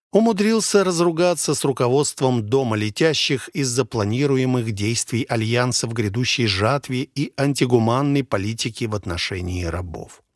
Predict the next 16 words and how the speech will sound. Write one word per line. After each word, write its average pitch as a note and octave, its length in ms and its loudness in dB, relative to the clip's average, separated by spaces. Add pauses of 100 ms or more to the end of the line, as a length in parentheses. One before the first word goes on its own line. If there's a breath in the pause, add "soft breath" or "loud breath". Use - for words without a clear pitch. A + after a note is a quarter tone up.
(400)
Со - 160 -2
своим D3+ 360 4
третьим D3 480 2
уровнем E3+ 540 0 (540 soft breath)
и D#3+ 100 2
немного D#3+ 400 4
наивными B2+ 720 2
идеалами C3+ 800 0
он C#3 260 0
чем-то D3 420 0
напоминал B2+ 640 0
мне B2 240 0
лучшую A#2+ 680 0
версию A2+ 600 0
меня G#2 320 0
самого, A#2 600 2